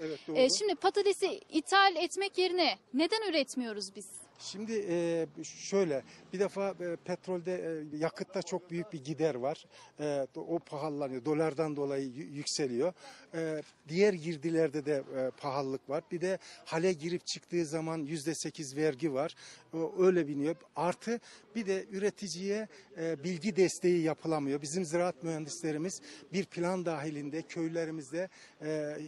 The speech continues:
Speaker 1: köy çiftçilerimize hizmet verecek dü-, düzenekler kurulamıyor. Serbest pazar piyasasının, e, kaderine terk ediliyor.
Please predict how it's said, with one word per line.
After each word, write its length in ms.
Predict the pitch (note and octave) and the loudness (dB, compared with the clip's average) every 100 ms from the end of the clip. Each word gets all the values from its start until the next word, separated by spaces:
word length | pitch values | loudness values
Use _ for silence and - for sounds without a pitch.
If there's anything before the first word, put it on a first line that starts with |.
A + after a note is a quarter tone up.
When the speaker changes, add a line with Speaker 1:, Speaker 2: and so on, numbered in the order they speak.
| D#3 | -10
Speaker 1:
köy 300 | - D#3 D3+ F#3 | -4 -2 -2 -8
çiftçilerimize 720 | - E3 - D#3+ D#3 D#3 E3+ | -8 -8 -6 -4 -4 -4 -6
hizmet 380 | C#3+ C#3 F3 - | -6 -6 -6 -4
verecek 340 | D#3 D3 E3+ D#3+ - | -6 -4 -6 -8 -4
dü-, 120 | - - - - | -6 -6 -18 -4
düzenekler 720 | E3+ D3+ E3 D#3+ - F3 F3+ | -2 0 0 -2 -4 -4 -4
kurulamıyor. 540 | - D#3 D3+ D3+ C#3 F#3 | -4 -2 0 0 -2 -4
Serbest 460 | - D#3+ E3+ - | -4 -2 -2 -4
pazar 300 | E3+ D#3+ E3+ - - - | -6 -2 -4 -4 -20 -10
piyasasının, 680 | - E3+ - D#3+ - F3 G#3+ - - F3+ E3+ | -2 -2 -2 -6 -4 -4 -4 -8 -18 -10 -2
e, 360 | E3 D#3+ D#3+ - | 0 0 -4 -2
kaderine 500 | F3 F3 F#3+ F#3+ F#3+ | 2 6 6 6 2
terk 320 | - E3 - | 0 -4 -2
ediliyor. 340 | C#3+ C#3 G3 | -4 0 -2